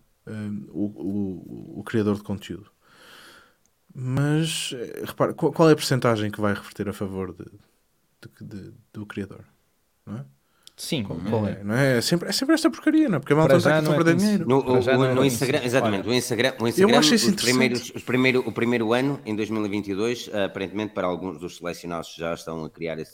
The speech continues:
Speaker 3: tipo de, na, na plataforma, esse tipo de conteúdo pago, vai ser de borla. Mas também ainda não se falou percentualmente o que é que vai ser depois disso.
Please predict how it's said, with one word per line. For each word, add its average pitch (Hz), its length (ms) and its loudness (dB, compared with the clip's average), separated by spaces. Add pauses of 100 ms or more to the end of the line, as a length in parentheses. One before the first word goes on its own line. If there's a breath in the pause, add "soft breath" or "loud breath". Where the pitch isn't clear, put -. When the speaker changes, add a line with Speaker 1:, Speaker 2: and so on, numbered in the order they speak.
Speaker 3:
tipo - 100 -20
de, 76 240 -12
na, 80 140 -10
na 87 220 -10
plataforma, 82 500 -6
esse 82 120 -14
tipo 80 120 -20
de - 60 -20
conteúdo 76 800 -14
pago, 98 200 -4 (360 soft breath)
vai 90 160 0
ser 87 140 -4
de 78 60 -6
borla. 69 420 -8
Mas 80 220 -10
também 87 180 0
ainda 92 160 2
não 92 100 2
se - 120 -10
falou 87 340 -2
percentualmente 85 840 -6
o - 20 -20
que 85 100 -10
é - 20 -12
que - 80 -12
vai 82 100 -4
ser - 140 -10
depois 76 240 -10
disso. - 280 -20